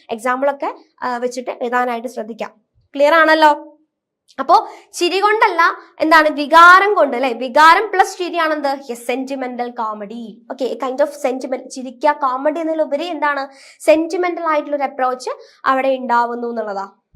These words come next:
ക്ലിയർ ആയിട്ടുണ്ടല്ലോ? ഓക്കെ അല്ലേ? ഓക്കെ ആയവരൊന്ന്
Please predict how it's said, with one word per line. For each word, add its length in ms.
ക്ലിയർ 200
ആയിട്ടുണ്ടല്ലോ? 540
ഓക്കെ 240
അല്ലേ? 220
ഓക്കെ 240
ആയവരൊന്ന് 760